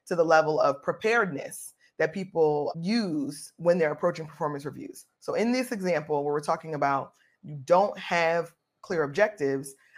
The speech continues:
I really like to encourage folks to focus on where did you add value to the organization?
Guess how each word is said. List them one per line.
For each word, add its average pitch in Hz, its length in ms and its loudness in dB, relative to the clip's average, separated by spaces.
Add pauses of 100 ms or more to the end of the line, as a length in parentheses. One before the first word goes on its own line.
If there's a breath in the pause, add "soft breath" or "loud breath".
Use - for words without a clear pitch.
I 156 60 6
really 202 240 4
like 208 180 6
to - 80 -6
encourage 165 400 0
folks 151 300 -2
to 156 100 -8
focus 156 460 -6
on 139 520 -4 (380)
where 185 320 2
did 196 220 -2
you 170 120 -4
add 147 340 2
value 147 420 2
to 147 140 -10
the - 80 -6
organization? 131 800 -10